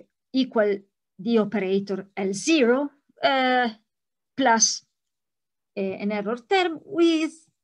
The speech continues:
a certain initial condition that you ask to avoid the bad,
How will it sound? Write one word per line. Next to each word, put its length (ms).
a 60
certain 680
initial 460
condition 880
that 260
you 160
ask 340
to 140
avoid 500
the 140
bad, 260